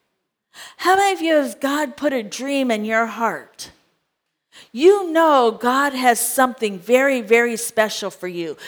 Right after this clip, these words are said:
You just know it's in there. And guess what? You turn around and you find yourself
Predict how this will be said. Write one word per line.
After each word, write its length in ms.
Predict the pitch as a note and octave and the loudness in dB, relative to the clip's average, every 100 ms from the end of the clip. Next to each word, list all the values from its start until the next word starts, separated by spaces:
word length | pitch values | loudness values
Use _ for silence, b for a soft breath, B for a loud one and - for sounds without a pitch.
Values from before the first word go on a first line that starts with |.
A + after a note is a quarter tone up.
| B B | B B
You 160 | D4+ | -2
just 280 | C4+ D4 A#3 | -2 -6 -6
know 460 | A3+ C4+ D4+ D#4 D#4 | -2 2 4 4 4
it's 260 | D4 - | 0 0
in 220 | C#4 C4 | 0 2
there. 240 | A3+ D#3+ - B B | 0 -2 -4 B B
And 240 | B3 C4 A#3 | 2 2 4
guess 400 | D4 D4+ D4 C4 | 4 4 2 -2
what? 540 | C4+ B3+ F3+ - - - _ B B B | 6 6 4 -4 -18 -20 _ B B B
You 140 | C4 | -2
turn 320 | C4 B3+ D4+ D4 | -2 -2 0 2
around 480 | C#4 C#4 C4+ B3+ | 4 6 4 2
and 240 | - A#3+ A#3+ | 0 0 0
you 100 | A#3 | -4
find 540 | - B3+ C4+ D4 D4 | -4 0 2 2 -4
yourself 680 | C#4 B3 - B3+ A#3 A#3 | -6 -6 -2 4 6 6